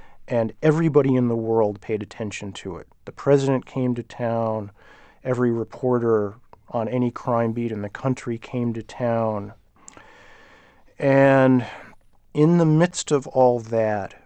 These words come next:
politically in Boston, a set of f-, what are essentially fictions started to be uttered. Because the real kernel of what happened, which is that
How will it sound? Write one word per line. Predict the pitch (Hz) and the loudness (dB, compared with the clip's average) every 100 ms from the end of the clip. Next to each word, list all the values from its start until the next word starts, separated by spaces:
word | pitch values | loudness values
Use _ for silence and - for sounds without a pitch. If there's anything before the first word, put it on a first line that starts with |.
| _ | _
politically | - 120 113 120 151 170 - 135 123 117 113 | -12 -10 -8 2 4 2 -2 -4 -2 -2 -6
in | 127 117 | -6 -6
Boston, | 113 113 113 - - 110 101 104 _ | -2 0 0 -4 -10 -10 -10 -14 _
a | - | -14
set | - - 123 | -12 -4 -4
of | 107 | -4
f-, | - - - - _ _ _ | -8 -20 -20 -20 _ _ _
what | 123 117 | -4 0
are | 110 | 0
essentially | 104 - 113 - 101 | -4 -8 -8 -8 -12
fictions | 95 - - - - - - - - - - | -12 -16 -12 -12 -8 -10 -10 -12 -18 -20 -14
started | - 113 101 101 - | -12 -8 -8 -8 -14
to | - | -10
be | 113 104 | -10 -8
uttered. | 107 98 87 - _ - - - - - _ _ | -10 -10 -12 -16 _ -20 -20 -20 -20 -20 _ _
Because | 123 - - - 143 139 139 135 123 113 - - _ _ _ _ - | -8 -8 -14 -6 2 4 4 2 0 -4 -12 -14 _ _ _ _ -4
the | 131 | -2
real | 123 156 135 - | 2 2 0 -2
kernel | - - - 190 190 156 127 - | -8 -6 0 4 4 4 2 -2
of | 117 | -4
what | 120 113 | -2 -2
happened, | - - 123 - - - - _ _ | -2 0 0 -2 -8 -14 -20 _ _
which | 117 117 - - | -4 -4 -4 -8
is | 120 117 107 - | -6 -6 -8 -14
that | 113 110 101 | -4 -4 -4